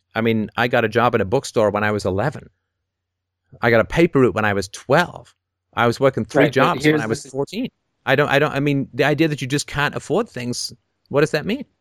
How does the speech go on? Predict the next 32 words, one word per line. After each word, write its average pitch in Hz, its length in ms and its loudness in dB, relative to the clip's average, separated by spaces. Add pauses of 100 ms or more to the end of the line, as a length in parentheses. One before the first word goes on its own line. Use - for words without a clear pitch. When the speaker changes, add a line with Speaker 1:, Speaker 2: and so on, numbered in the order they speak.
(1800)
Speaker 2:
She, - 260 -10
it 131 320 -8
means 131 380 0
that 120 200 0
she 123 640 -2
lives 131 340 -2
in 127 100 0
a 113 40 -4
household 110 580 -2
where 104 500 -2 (420)
she 131 300 2
has 117 220 2
no 110 120 0
money. 104 300 0
Her - 160 -10
parents 123 400 -2
have 107 280 -2
very, 113 340 4
very 110 280 0
little 110 300 0
money. 104 360 -4 (520)
Um, 101 320 0
Speaker 1:
Does 147 100 0
she 160 140 2
not 139 160 -2
have 143 160 -2
a 139 40 -2
Speaker 2:
she, - 20 0
Speaker 1:
job? 120 260 2
Speaker 2:
no 135 100 4
one 151 240 4
will 131 160 0